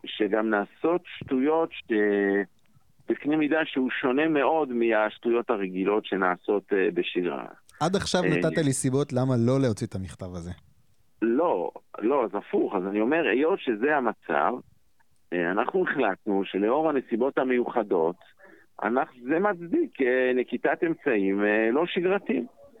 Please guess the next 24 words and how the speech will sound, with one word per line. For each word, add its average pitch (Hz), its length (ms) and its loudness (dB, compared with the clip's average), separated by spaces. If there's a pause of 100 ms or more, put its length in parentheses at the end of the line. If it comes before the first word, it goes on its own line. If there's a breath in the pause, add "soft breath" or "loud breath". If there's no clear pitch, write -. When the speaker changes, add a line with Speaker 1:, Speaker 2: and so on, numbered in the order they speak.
(360 loud breath)
Speaker 1:
אה, 104 720 2 (120)
אה, 90 320 2
יש 127 300 0
פה, 160 440 0 (140)
אה, 104 300 2 (100)
באמת, 113 580 0 (600)
אה, 95 180 -2 (100)
מדיניות, 107 760 0 (1040)
תשמע, 113 340 0 (340)
כמה 156 220 0
שאני 143 160 0
מנסה 117 320 0
להיות, 120 420 0
אה, 92 1080 2 (160)
אה, 90 180 0 (460)
אתה 101 80 0
יודע, 113 120 2
בעל 110 220 2
הבנה 104 400 0
למצבים 120 880 0
והכל, 95 500 0
זה, 104 80 0 (200)
זה, - 60 -2 (160)
זה, 98 120 -4